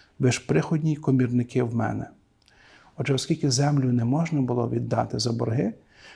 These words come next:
людина за борги продавала саму себе, або, іншими словами, продавала свою працю, по суті. Це, е, був її, її єдиний актив.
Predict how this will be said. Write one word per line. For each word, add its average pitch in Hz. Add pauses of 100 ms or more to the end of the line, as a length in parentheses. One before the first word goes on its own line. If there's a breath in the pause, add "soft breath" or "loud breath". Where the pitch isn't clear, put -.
(160 loud breath)
людина 160
за 156
борги 135
продавала 127
саму 131
себе, 127
або, 127
іншими 143
словами, 127
продавала 127
свою 123
працю, -
по -
суті. - (440 loud breath)
Це, 160 (120)
е, 127
був 135
її, 123
її 131
єдиний 120
актив. -